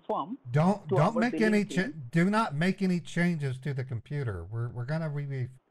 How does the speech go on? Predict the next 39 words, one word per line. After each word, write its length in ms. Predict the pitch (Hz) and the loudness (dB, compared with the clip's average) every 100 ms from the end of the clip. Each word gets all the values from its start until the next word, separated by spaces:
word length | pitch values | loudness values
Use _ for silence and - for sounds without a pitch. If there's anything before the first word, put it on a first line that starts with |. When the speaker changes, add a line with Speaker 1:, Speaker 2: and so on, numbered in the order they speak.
| 165 190 220 | -6 -2 2
Speaker 2:
we're 60 | - | 4
Speaker 1:
are 40 | |
Speaker 2:
gonna 120 | 190 | 4
Speaker 1:
not 220 | 165 247 233 | 4 0 0
Speaker 2:
re-, 60 | |
Speaker 1:
going 260 | 240 254 254 | -4 -4 -8
to 80 | 233 | -8
be 120 | 240 | -8
make 340 | 233 240 233 | -8 -8 -6
any, 240 | 233 240 240 | -8 -8 -8
Speaker 2:
we're 80 | 233 | -2
Speaker 1:
Mister 160 | 147 | 0
Speaker 2:
gonna, 100 | 254 | 2
Speaker 1:
Walter, 260 | 175 180 294 | 2 2 -2
listen 320 | 254 - 311 247 | -4 -4 -6 -6
to 80 | |
me, 60 | 202 - | -12 -12
sir. 100 | 170 | -12
Li-, 140 | 220 143 | -12 -2
Speaker 2:
we're 140 | 165 | 2
Speaker 1:
sir, 60 | 190 | 4
sir, 60 | |
sir, 360 | 196 190 - 220 | 4 2 2 2
Speaker 2:
resetting 220 | 269 247 | 2 0
Speaker 1:
listen. 180 | 214 - | -2 -6
Speaker 2:
it. 220 | - 165 | -14 -16
Speaker 1:
Just 120 | 233 | -10
Speaker 2:
We're 160 | 165 160 | -4 0
gonna 220 | 233 269 | 0 0
reset 440 | 262 - - 269 262 | -2 -2 2 2 2
it 140 | 196 - _ _ - | 0 -8 _ _ -16
to, 100 | 165 156 | -14 -14
tonight. 540 | - 160 190 233 107 - | -8 0 2 2 0 -4
I'm 100 | 139 | -2
gonna 140 | 147 147 | -2 -2
reset 460 | 147 127 175 170 | -4 -2 0 0
it. 120 | 127 - - _ _ _ _ _ _ _ _ _ 117 - - - - - _ _ | -2 -12 -20 _ _ _ _ _ _ _ _ _ -20 -20 -20 -20 -20 -20 _ _
Speaker 1:
Mister 280 | 175 185 240 | -12 -4 -2
Walter, 640 | 202 170 185 196 156 147 | 0 2 0 0 0 0